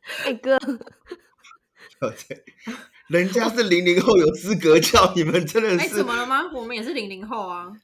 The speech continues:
Speaker 1: 对啊，
Speaker 2: <clears throat>
Speaker 1: 我们跟零零
Speaker 2: 没错。
Speaker 1: 就差了一个字而已。
Speaker 3: 对啊。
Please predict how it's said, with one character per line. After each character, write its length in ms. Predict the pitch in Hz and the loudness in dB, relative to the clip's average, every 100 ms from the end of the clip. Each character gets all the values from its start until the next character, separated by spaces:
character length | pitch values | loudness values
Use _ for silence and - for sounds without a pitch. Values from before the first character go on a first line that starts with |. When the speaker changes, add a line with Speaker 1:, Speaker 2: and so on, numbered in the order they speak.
| - | -4
Speaker 1:
对 220 | 285 262 | -2 0
啊， 260 | 247 233 285 _ - | -2 -4 -6 _ -4
Speaker 2:
<clears throat> 400 | - 151 101 - | -2 -2 -6 -8
Speaker 1:
我 80 | 220 | -6
们 120 | 233 | -4
跟 180 | 311 339 | -6 -6
零 160 | 254 262 | -6 -6
零 120 | 240 | -6
Speaker 2:
没 80 | 247 | -6
错。 20 | |
Speaker 1:
就 80 | - | -6
差 100 | 220 | -8
了 80 | |
一 40 | 202 | -8
个 100 | 190 | -10
字 280 | 196 175 90 | -12 -16 -14
而 60 | |
已。 280 | - 220 _ _ _ _ _ _ | -12 -12 _ _ _ _ _ _
Speaker 3:
对 220 | - 254 | -12 -10
啊。 300 | 220 196 208 | -8 -10 -14